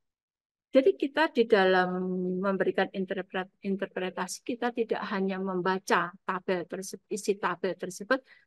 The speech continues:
tapi kita juga menambahkan kenapa atau, eh, seperti apa. Nah, ini kita harus memberikan tambahan biar penjelasan itu bisa dikatakan lebih mendalam.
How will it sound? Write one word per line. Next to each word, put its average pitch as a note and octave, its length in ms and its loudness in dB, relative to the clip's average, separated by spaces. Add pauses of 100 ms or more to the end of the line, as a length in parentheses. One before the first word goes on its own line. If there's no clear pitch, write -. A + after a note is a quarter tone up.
tapi C4 320 0
kita B3+ 320 -6 (160)
juga - 400 -2
menambahkan A3 800 0 (400)
kenapa C#4 800 4
atau, C#4 480 -4 (400)
eh, G3+ 880 0
seperti B3 480 -2
apa. A#3 640 4
Nah, E3 240 -6
ini C#4 240 4 (240)
kita A#3+ 240 0
harus A3+ 400 6 (320)
memberikan G3+ 720 2
tambahan F#3 560 -2 (560)
biar G#3 540 6
penjelasan G3 500 0
itu G3 240 -2
bisa A3 240 -4
dikatakan G3 560 -6
lebih G#3 320 -4
mendalam. E3+ 480 -2